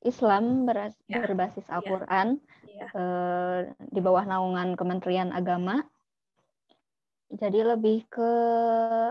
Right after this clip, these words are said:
Speaker 1: ya itu, eh, fondasinya lebih ke Al-Quran, hafalan,
Speaker 2: Mm-mm, mm-mm, mm-mm.
Speaker 1: baca tulis,
Speaker 2: Iya.
Speaker 1: baca tulis dan menghafal Al-Quran, lebih ke se-, ke itu.
Speaker 2: Oh, iya, iya. Jadi lebih
Speaker 1: Iya.
Speaker 2: concern di agama ya, Bu, ya?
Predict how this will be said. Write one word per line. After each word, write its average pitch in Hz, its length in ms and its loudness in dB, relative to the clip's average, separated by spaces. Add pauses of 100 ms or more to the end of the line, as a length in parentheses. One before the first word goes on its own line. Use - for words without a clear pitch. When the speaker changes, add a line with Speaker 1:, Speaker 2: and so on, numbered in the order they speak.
(320)
Speaker 1:
ya 226 160 -6
itu, 233 240 -6 (560)
eh, 185 720 -2 (1200)
fondasinya 208 560 -2
lebih 226 240 2
ke - 20 -2
Al-Quran, 196 540 -2
hafalan, 175 960 0
Speaker 2:
Mm-mm, 254 80 -8
mm-mm, 202 240 -12
mm-mm. - 160 -18
Speaker 1:
baca 196 240 0
tulis, 196 400 -2 (560)
Speaker 2:
Iya. 202 240 4
Speaker 1:
baca 196 240 0
tulis 202 240 2
dan 202 160 0
menghafal 208 480 4
Al-Quran, 190 580 -2
lebih 190 220 -12
ke 185 160 -10
se-, - 160 -10
ke - 240 -8
itu. - 160 -16
Speaker 2:
Oh, 214 400 4
iya, 214 240 2
iya. 202 160 -2
Jadi 214 240 2 (100)
lebih 247 140 0
Speaker 1:
Iya. 202 80 -6
Speaker 2:
concern 233 480 0
di 220 320 0
agama 214 400 0
ya, 247 160 4
Bu, 214 160 4
ya? 190 240 4